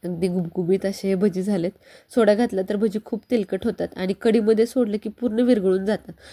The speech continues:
त्यामुळे कढी भजी करत असताना कधीही भज्यांमध्ये सोडा घालू नका. भजी आपल्या इथं तयार झाले की आपण फोडणीची तयारी करूयात. आपल्याला कढीवरती छान अशी खमंग फोडणी घालायची आहे.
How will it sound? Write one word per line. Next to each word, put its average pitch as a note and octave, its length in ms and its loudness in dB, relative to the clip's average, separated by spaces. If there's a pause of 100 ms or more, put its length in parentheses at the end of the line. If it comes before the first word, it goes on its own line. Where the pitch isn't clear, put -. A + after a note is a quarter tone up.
(120)
त्यामुळे F#3 240 -4
कढी A#3+ 160 4
भजी B3 240 2
करत A#3 240 -2
असताना F#3+ 300 -6
कधीही G#3+ 440 -4 (120)
भज्यांमध्ये G3 520 0
सोडा G#3+ 280 4
घालू G#3 240 0
नका. F3+ 260 -4 (760)
भजी G#3+ 220 -4
आपल्या A#3 260 2
इथं A#3 260 0
तयार A#3 240 4
झाले A#3+ 300 2 (360)
की F#3+ 60 -4
आपण F3+ 180 -6
फोडणीची G#3 460 2
तयारी E3+ 220 -2
करूयात. D#3+ 280 -4 (380)
आपल्याला F#3+ 300 0
कढीवरती A3 560 2 (400)
छान F#3+ 180 -2
अशी G3+ 220 -6
खमंग G3 380 0
फोडणी G3+ 340 2
घालायची F3 440 -2
आहे. G3+ 80 -8